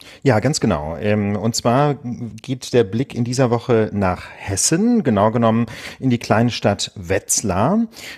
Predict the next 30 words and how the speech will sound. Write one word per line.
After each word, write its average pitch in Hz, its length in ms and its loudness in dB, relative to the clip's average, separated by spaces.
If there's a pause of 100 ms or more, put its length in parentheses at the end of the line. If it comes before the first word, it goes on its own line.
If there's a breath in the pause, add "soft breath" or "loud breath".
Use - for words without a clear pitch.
Dort 113 420 2
wollte 117 300 2
nämlich 131 380 -2
die 117 500 0
N 131 160 2
P - 180 2
D, 87 420 0
eine, 98 280 -2
wie 107 80 -4
man 104 180 0
weiß, 95 320 0
rechtsradikale, 131 840 0
aber 113 240 2
nicht 104 400 0
verbotene 113 560 0
Partei, 104 460 0
das - 140 -4
Bundesverfassungsgericht 113 760 -2
hat 110 100 0
es 104 120 -4
ja 101 180 0 (300 loud breath)
erst - 220 -2
vor 95 100 0
relativ 104 320 2
kurzer 120 340 2
Zeit 110 240 2
nochmal 110 300 0
entschieden, 123 600 -2
nicht 117 240 0
verboten. 120 440 -2